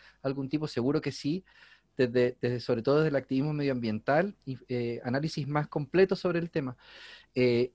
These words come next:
pero instalas un temazo, que es el tema del derecho al agua, eh, porque, eh,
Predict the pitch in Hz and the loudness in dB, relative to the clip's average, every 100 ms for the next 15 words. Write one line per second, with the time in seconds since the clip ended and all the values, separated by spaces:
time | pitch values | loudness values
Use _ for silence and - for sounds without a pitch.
0 | - 156 180 143 185 208 220 196 147 139 | -2 -2 -2 2 4 6 6 4 2 2
1 | 151 - 101 131 139 139 - 151 147 135 | 0 -2 -2 0 2 2 0 0 0 0
2 | 120 143 190 - 113 92 80 87 _ - | 2 2 2 0 2 2 2 -4 _ -6
3 | 123 110 123 131 127 - - - _ 127 | -4 -2 0 2 2 -4 -20 -20 _ -4
4 | 117 113 110 113 | 0 2 2 0